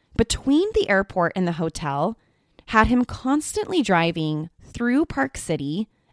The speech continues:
and the Provo area. He drove this route day in and day out.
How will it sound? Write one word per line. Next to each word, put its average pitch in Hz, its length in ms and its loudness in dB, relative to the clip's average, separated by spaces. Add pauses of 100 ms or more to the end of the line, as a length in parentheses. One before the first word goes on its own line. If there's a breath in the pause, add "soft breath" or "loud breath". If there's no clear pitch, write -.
and 160 300 -2
the - 120 -4
Provo 156 440 0
area. 208 600 -2 (520)
He 185 200 -4
drove 175 340 2
this 190 220 0
route 156 400 -2 (180)
day 156 280 0
in 170 160 4
and 185 180 4
day 190 160 0
out. - 460 -6